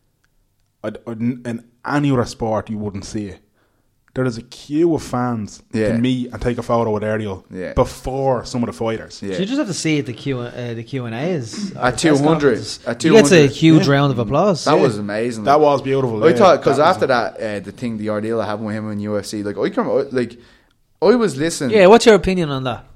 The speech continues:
Speaker 2: Oh, it's bullshit. Like,
Speaker 3: Mm.
Speaker 2: you know, you can't. Like, and look,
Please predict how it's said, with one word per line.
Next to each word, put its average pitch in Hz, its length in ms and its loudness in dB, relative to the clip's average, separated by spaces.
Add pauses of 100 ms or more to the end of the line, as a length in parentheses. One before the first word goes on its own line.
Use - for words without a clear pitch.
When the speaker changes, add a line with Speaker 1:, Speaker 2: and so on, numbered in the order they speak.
(280)
Speaker 2:
Oh, 156 160 0
it's 85 120 -6
bullshit. 131 440 -4
Like, 85 140 -6
Speaker 3:
Mm. 160 40 -6
Speaker 2:
you 156 80 -8
know, 104 100 -8
you 110 120 -8
can't. 135 460 -8
Like, 104 160 -6
and 139 200 -4
look, 214 320 4